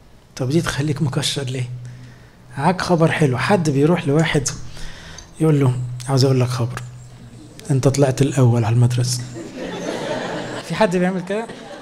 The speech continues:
مش طبيعي يعني. اكيد بي-، هو بيقولها له بيبقى excited يعني، فاهمين ازاي؟ احنا كخدام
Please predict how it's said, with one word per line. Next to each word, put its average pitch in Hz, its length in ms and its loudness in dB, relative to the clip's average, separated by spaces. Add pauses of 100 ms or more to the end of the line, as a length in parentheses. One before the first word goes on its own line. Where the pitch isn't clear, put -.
(1000)
مش - 140 -4
طبيعي 196 380 4
يعني. 180 240 2 (1000)
اكيد 196 460 -4
بي-، 180 120 -2
هو 220 260 4
بيقولها 175 560 2
له 196 260 0 (220)
بيبقى 202 520 2
excited 240 640 0
يعني، 190 280 0
فاهمين 180 320 -4
ازاي؟ 180 300 -4 (540)
احنا 190 280 2
كخدام 170 760 2